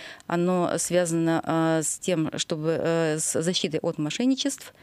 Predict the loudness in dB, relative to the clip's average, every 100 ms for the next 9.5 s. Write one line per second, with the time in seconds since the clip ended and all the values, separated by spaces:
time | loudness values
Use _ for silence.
0 | -20 -18 -16 -16 -18 -18 -2 0 2 0
1 | 0 2 2 2 -2 0 0 0 0 0
2 | 0 0 0 0 0 -2 -2 -2 -4 -6
3 | -4 0 2 2 0 -2 -4 -2 -2 0
4 | 0 0 -2 0 0 0 -4 -4 -4 -4
5 | -4 -4 0 0 0 -4 -12 -16 -4 0
6 | 2 0 -4 -2 -2 -2 -4 0 0 2
7 | 2 0 0 0 2 2 0 -4 -2 -2
8 | 0 0 0 -2 -2 0 -2 -2 -2 -4
9 | -4 -6 -6 -14